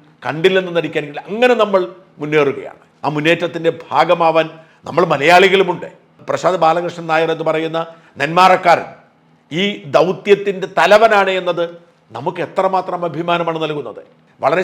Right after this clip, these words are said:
ശാന്തപ്രകൃതക്കാരനായ ഒരു മനുഷ്യനാണെന്ന് അദ്ദേഹത്തെ അറിയാവുന്നവർ, അദ്ദേഹത്തിൻ്റെ സഹപാഠികൾ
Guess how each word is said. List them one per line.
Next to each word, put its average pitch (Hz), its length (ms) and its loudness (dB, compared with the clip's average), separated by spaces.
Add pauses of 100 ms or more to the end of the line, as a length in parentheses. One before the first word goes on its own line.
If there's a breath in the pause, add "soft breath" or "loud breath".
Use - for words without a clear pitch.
ശാന്തപ്രകൃതക്കാരനായ 180 920 0
ഒരു 170 120 -6
മനുഷ്യനാണെന്ന് 165 640 -4 (380 soft breath)
അദ്ദേഹത്തെ 165 340 2
അറിയാവുന്നവർ, 165 460 2
അദ്ദേഹത്തിൻ്റെ 156 380 -4
സഹപാഠികൾ 156 500 -2